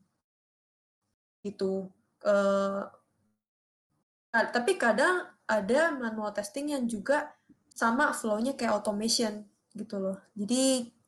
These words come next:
automation jalan, kita manual testing juga jalan, kayak gitu sih.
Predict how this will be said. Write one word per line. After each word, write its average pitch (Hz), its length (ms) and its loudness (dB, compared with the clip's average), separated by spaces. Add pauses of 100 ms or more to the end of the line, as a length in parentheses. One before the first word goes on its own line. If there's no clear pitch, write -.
(600)
automation 208 480 4
jalan, 302 640 4
kita 214 560 0 (240)
manual 208 320 0
testing 233 400 0
juga 196 240 0
jalan, 190 480 -4
kayak 185 240 -8
gitu 202 80 -10
sih. 196 240 -8